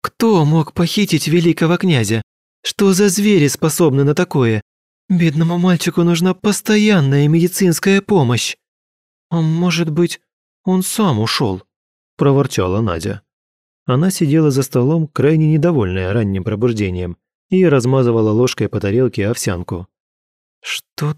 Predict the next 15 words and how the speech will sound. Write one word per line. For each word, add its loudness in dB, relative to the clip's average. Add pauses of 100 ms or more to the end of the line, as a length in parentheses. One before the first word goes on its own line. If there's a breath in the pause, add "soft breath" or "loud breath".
(100)
ты -4
такое -2
говоришь? -2 (680)
Что -4
значит -2
«сам -2
ушёл»?» -4 (760)
«Великий 2
князь 0 (400)
даже 2
в -4
свете 0
никогда 2
не 2
появлялся», 0